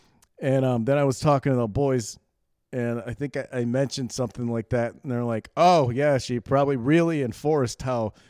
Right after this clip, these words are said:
what a feminine dude you are <laughs> with your, with your ant-, your anti-small town <laughs> clothing attire." And, um, <laughs> you need to, and the, and the, my buddy Eric, he's like,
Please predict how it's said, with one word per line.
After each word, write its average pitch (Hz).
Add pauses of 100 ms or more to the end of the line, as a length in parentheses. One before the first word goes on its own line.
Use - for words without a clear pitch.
(100)
what 143
a 120
feminine 156
dude 160
you 156
are 143 (300)
<laughs> -
with 165
your, 160
with 170
your 151 (440)
ant-, 170
your 156
anti-small 165
town 180 (160)
<laughs> -
clothing 185
attire." 175 (440)
And, 165
um, 170 (420)
<laughs> -
you 196
need 285
to, 208 (160)
and 170
the, 175
and 165
the, 160 (160)
my 160
buddy 156 (100)
Eric, 170
he's 160
like, 127